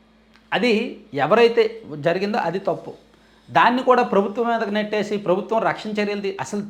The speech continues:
చూ-, తీసుకున్న రక్షణ చర్యలు కనిపించట్లేదా?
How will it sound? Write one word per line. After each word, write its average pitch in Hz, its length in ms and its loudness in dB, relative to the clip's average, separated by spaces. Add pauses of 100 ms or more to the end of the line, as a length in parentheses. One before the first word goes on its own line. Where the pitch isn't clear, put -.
చూ-, - 440 -4
తీసుకున్న 240 420 0
రక్షణ 220 300 2
చర్యలు 233 300 0
కనిపించట్లేదా? 208 840 -2